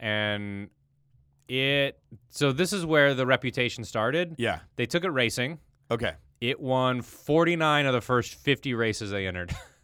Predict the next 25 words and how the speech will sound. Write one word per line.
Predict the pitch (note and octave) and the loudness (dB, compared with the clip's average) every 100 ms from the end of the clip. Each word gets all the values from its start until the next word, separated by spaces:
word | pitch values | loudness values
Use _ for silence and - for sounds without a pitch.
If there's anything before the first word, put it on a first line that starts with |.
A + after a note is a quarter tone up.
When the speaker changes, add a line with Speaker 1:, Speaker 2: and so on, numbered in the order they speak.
| _ | _
Speaker 2:
Uh, | G2 G2+ G2+ G2 F#2+ | -2 0 0 -2 -4
and | G#2 | -6
it, | G2+ G2 | -8 -8
and | G2+ | -6
that's | G2+ G2+ | -4 -4
where | G#2 | -6
it's | F#2+ | -6
got | G2 G2 | -2 -2
its | F2 | -2
nickname. | A2+ - D#2+ D2+ - - - | -10 -12 -16 -18 -20 -20 -6
Speaker 1:
Yeah. | A#2 G#2+ - | 2 2 2
Speaker 2:
Right. | F#2+ F#2 - _ - | -6 -8 -10 _ -18
Okay. | - | 2
Speaker 1:
Well, | B2 A#2 C3 | 4 4 4
yeah, | A#2+ | 2
we'll | A2 C#3+ | 4 2
get, | D3+ D#3 | 2 2
we'll | C#3+ | 2
get | D#3 D#3 | 2 0
to | C#3 | 0
nicknames | C3+ - A2+ G2+ | -2 0 -2 0
Speaker 2:
Okay. | A2 | 2
Speaker 1:
later, | A#2+ G2+ G2 | 4 2 0
but, | F#2+ B2+ A#2 | 4 6 6
Speaker 2:
Okay. | A#2 | 4